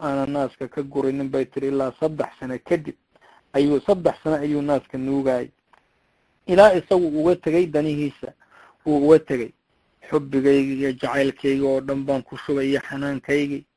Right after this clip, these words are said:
Far-, markii uu guur gaadhayna, waxaan u guuriyey gabadh wanaagsan oo akhlaaqdeeda iyo diinteeda aan ku jeclaaday baan u guuriyey. Ahalkeediina aad iyo aad bay maaragtay u karaameeyeen.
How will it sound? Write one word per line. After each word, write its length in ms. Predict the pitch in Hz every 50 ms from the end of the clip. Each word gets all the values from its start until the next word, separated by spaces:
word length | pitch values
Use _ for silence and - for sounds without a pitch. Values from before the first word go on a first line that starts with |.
| _ _ _ - - _ _ - - -
Far-, 160 | 156 143 131 -
markii 400 | 143 151 160 151 143 - - 147
uu 200 | 139 135 135 135
guur 320 | 135 135 151 151 143 135
gaadhayna, 600 | 131 135 139 135 135 135 135 151 156 151 143 131 - _ _ _ _ _ _ _ _ -
waxaan 300 | 143 135 - 143 139 135 147
u 80 | 180 180 156 147 - -
guuriyey 400 | - 143 139 135 135 135 135 127
gabadh 280 | 131 135 135 135 139 139
wanaagsan 640 | 135 135 135 135 135 131 120 - - _ - 131 131 - _ _ _ _ _ _ _ -
oo 160 | 139 135 135
akhlaaqdeeda 880 | 127 - - 143 135 135 139 135 123 135 139 139 139 139 135 135 143 - _ -
iyo 140 | 143 135 131
diinteeda 640 | 127 131 139 139 143 139 - - 139 135 135 143 139
aan 100 | 135 127
ku 120 | - 143
jeclaaday 480 | 135 131 131 131 135 135 135 139 143 139
baan 180 | 139 135 139 -
u 80 | 139 143
guuriyey. 560 | 139 135 139 143 139 139 135 135 135 - - _ _ _ _ _ _ _ _ _ _ -
Ahalkeediina 1080 | 156 147 143 147 143 135 135 _ - - 139 135 135 135 143 143 143 139 139 135 139 -
aad 260 | - 143 139 135 139 139
iyo 200 | 135 135 143 135
aad 200 | 135 143 139 135 135 139
bay 100 | 143 139
maaragtay 420 | 139 139 139 139 135 127 - 143
u 80 | 131 131
karaameeyeen. 880 | - - - 139 139 135 139 139 139 139 135 139 139 143 143 143 147